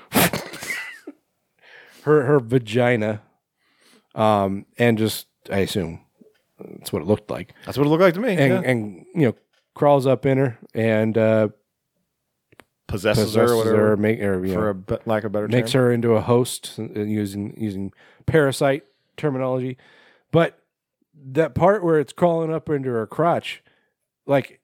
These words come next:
Speaker 1: like I said, I backed it up a couple times. 'Cause, like, did they, did they really just sh-, show that?
Speaker 2: Yeah.
Speaker 1: But no, I, I'm, I mean, I still don't know for sure, but I'm pretty sure that that was a sex toy.
Speaker 2: Yeah?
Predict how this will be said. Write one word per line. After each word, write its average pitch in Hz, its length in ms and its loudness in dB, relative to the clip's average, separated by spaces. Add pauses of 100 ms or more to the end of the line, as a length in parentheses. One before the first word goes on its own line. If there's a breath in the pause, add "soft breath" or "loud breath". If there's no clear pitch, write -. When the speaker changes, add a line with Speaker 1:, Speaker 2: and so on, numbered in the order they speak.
(280)
Speaker 1:
like 143 160 0
I - 20 -2
said, 156 160 2
I 113 80 2
backed 135 320 0
it 120 80 2
up 180 160 4
a 151 60 -4
couple 123 240 -2
times. 127 320 -2
'Cause, 123 100 -8
like, 120 220 -4
did 120 160 -6
they, 131 80 -8
did 101 260 -14
they 147 180 0
really 311 220 0
just 226 140 -4
sh-, - 160 -8 (440)
show - 380 2
that? 302 320 2
Speaker 2:
Yeah. 240 220 2 (760 soft breath)
Speaker 1:
But 180 120 4
no, 226 240 6
I, 170 360 -2
I'm, 139 340 -2
I 123 60 -2
mean, 117 140 0
I 104 40 -2
still 127 220 0
don't 98 160 -4
know 107 140 -2
for 92 160 -10
sure, 107 320 -2
but 104 160 -2
I'm 113 280 0 (640)
pretty 185 460 2
sure 92 640 -8 (480 soft breath)
that 95 100 -6
that 113 160 2
was 98 160 0
a 85 60 -10
sex - 340 -4
toy. - 380 -8 (440)
Speaker 2:
Yeah? 110 320 2